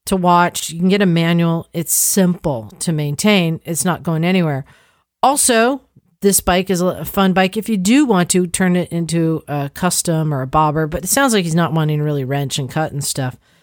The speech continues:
Um, but the reality is, because it is a, a, a Honda, um, cruiser,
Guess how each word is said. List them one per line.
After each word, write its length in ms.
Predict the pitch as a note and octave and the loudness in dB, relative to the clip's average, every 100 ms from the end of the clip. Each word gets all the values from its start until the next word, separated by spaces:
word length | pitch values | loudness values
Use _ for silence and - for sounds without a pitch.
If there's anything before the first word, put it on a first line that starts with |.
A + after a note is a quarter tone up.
| _ _ _ _ - | _ _ _ _ -2
Um, 300 | G#3 G3+ F#3+ | 2 2 2
but 180 | G#3 F3+ | -2 0
the 80 | A3 | 2
reality 500 | A#3+ C#4+ D#4 G#3+ F3+ | 4 4 4 4 4
is, 180 | E3+ | 2
because 560 | - D#3+ - A#3+ B3+ F#3+ | 0 -6 -4 -2 0 2
it 260 | G3 D#3+ - | 0 0 -4
is 520 | E3 E3 D#3+ D3+ - - | 0 2 2 0 -4 -4
a, 440 | D3 D3 C#3+ C#3 - | -2 0 -2 -4 -8
a, 180 | B2 A2 - | -12 -10 -10
a 80 | |
Honda, 680 | C3 - F3 E3 D#3 D3+ C#3+ - - | -10 -2 2 2 2 2 0 -6 -10
um, 380 | C3+ A#2+ G#2 - _ _ _ | -8 -8 -10 -14 _ _ _
cruiser, 520 | - F3+ F3 F#3+ F#3+ | 0 2 4 2 0